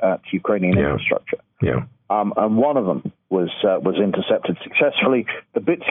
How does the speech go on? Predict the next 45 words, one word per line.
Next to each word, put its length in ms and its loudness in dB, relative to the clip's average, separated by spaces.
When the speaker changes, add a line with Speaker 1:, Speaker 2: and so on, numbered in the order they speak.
Speaker 1:
came 160 2
down 240 2
to 80 -2
ground, 300 2
and 100 2
of 60 0
course, 240 2
when 100 2
you're 140 4
intercepting 520 -2
up 140 0
there 140 2
in 80 0
the 80 0
sky, 260 2
you 160 2
can't 420 0
predict 360 0
where 160 4
they're 140 0
going 240 0
to 80 0
land, 360 2
uh, 240 0
and, 240 0
uh, 200 2
and 220 -2
pieces 340 -2
fell 160 2
in 120 0
Poland. 380 2
And, 140 2
and 240 2
the 60 2
key 240 2
fact 260 0
here 220 4
was 180 0
not 300 0
that, 120 2
uh, 60 2
a, 1040 4
uh, 340 2
you 180 4
know, 80 0